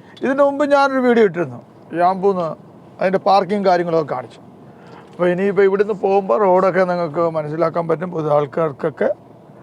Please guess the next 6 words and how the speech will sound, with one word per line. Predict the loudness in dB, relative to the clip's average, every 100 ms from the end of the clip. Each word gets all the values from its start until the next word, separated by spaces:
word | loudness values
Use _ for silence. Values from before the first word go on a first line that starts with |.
| -20 -20
പിന്നെ | -6 -2
അതുപോലെ, | 0 2 2 2 0 -4 -16 -20 -20 -20 -14 -8
ആ, | -8 -6
മീസാനും | -6 -2 0 0 -2 -8 -8
ചെക്ക് | -8 -4
പോസ്റ്റും | -4 -4 -8